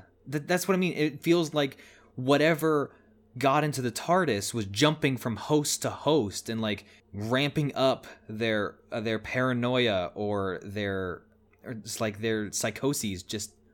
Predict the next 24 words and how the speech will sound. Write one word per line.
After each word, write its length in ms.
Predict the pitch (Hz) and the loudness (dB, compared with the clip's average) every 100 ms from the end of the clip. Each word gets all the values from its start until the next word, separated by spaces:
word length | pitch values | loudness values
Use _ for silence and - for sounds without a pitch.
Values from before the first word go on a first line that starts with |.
| - | -8
up 200 | 113 - | -8 -6
to 180 | - 120 | -4 -2
a 40 | |
million. 600 | 104 113 139 135 85 80 - - _ _ | 0 0 0 -2 -4 -10 -18 -20 _ _
That's 280 | - 147 - | -4 -2 2
what 100 | 170 | 2
it 100 | 151 | 2
felt 320 | - - 147 | -2 2 2
like 180 | 135 139 | 2 0
was 100 | 135 117 | -2 0
happening. 520 | 147 151 131 101 90 | 0 0 0 -2 0
But 180 | 135 120 | -2 2
no, 420 | 139 160 104 87 | 4 4 2 0
it 80 | 127 | 2
was 180 | 131 123 | 0 0
just 720 | 107 120 151 160 - - - _ - _ _ _ - | -2 2 4 2 0 -6 -10 _ -20 _ _ _ -8
the 80 | |
tardis 440 | 123 - 147 151 - | -6 2 2 2 -2
crew 520 | - 139 131 123 120 - _ | 2 6 6 4 0 -6 _
being 400 | - 196 202 165 | -4 2 4 2
stir 640 | 147 - - - 180 214 262 | 2 2 2 2 4 4 2
crazy, 840 | - 247 285 302 302 302 302 - | 0 4 6 6 6 4 4 -2
I 180 | - 262 | -2 0
guess. 760 | 240 160 - 214 269 277 - | 0 0 8 8 8 2 2